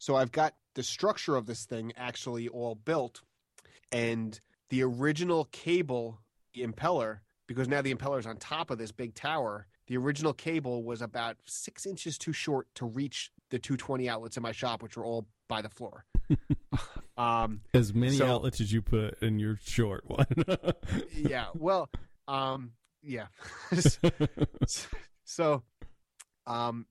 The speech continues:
Speaker 1: I, I was gonna just kinda plug it in and use it, and it wouldn't have had a switch, but I could, uh, plug it in and unplug it, and that's how I would turn it on and off and, and make it work. But because it doesn't even reach,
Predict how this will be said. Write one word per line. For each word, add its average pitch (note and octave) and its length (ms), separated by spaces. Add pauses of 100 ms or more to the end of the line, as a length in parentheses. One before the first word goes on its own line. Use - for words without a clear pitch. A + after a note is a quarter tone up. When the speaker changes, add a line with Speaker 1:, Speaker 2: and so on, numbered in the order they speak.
(140)
Speaker 1:
I, B2+ 120 (200)
I C3+ 100
was C#3+ 120
gonna A#3 180
just D#3 200
kinda C#3 220
plug D3+ 300
it C#3+ 80
in D#3 140
and A#2+ 160
use C3+ 260
it, A#2 160
and A#2+ 160
it C#3 100
wouldn't F#3 200
have D#3+ 80
had D3+ 140
a A2+ 40
switch, - 500
but D3+ 180
I C3+ 120
could, C3 140
uh, B2+ 80
plug A#2+ 280
it A#2+ 80
in B2+ 120
and B2+ 100
unplug B2+ 360
it, C#3+ 100
and A#2+ 60
that's A#2+ 180
how B2 120
I B2 40
would A#2 100
turn B2+ 160
it A#2 60
on A2 100
and G#2+ 100
off A#2 220
and, A#2+ 200
and A#2 220
make A2+ 220
it - 80
work. D3 340 (280)
But C3+ 120
because C3 220
it C3+ 60
doesn't D#3+ 160
even C3 180
reach, B2 540